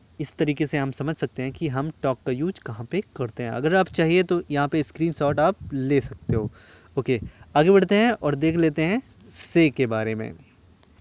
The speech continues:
अब से का यूज़ हम लोग कहाँ पे करते हैं? किसी को कोई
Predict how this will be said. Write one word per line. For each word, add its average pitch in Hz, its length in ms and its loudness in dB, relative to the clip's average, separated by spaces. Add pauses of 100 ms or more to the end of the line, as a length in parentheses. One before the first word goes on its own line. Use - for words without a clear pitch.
(320)
अब 214 220 6 (360)
से 233 360 6
का 220 120 8
यूज़ 208 240 6
हम 175 160 4
लोग 208 180 8 (160)
कहाँ 165 240 2
पे 208 120 4
करते 135 240 2
हैं? 143 160 -2 (960)
किसी 226 300 6
को 226 180 6
कोई 156 460 4